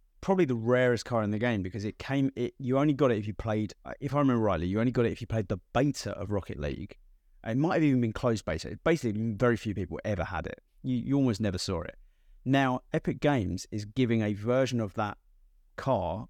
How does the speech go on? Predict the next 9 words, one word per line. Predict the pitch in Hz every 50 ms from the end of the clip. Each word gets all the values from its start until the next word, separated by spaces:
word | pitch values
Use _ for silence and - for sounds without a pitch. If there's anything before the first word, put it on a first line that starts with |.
| - _ -
available | 110 101 127 131 143 135 120 113 95 95 87 85 85 104 123 - _ _ _ - - _ - -
to | - 151 - - _ -
any | 151 165 180 185
player | - - - - 151 143 135 127 120 117
that | 107 120 -
links | - 120 117 120 139 139 139 - - - - - - - _ _ _ _ _ -
to | - - 120
their | 120 113 110 110 - - _ _ _ _
Epic | - 117 - - - -